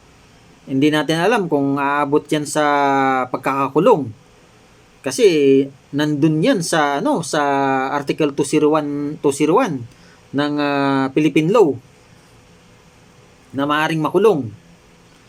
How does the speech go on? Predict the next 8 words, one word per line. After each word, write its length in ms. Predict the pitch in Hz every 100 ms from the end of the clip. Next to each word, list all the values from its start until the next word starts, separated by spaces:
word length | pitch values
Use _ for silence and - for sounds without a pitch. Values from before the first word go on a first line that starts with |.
| - _ 135
Andito 320 | 165 180 185
eh, 80 | 135
nakita 320 | 135 143 151
natin 400 | 147 143 151 160
yan 80 | 117
eh. 140 | 107 - - - _ - - - - - - - - - - _ - _ - - - _ _ - _ 139
Ayan 180 | 190
oh, 120 | 165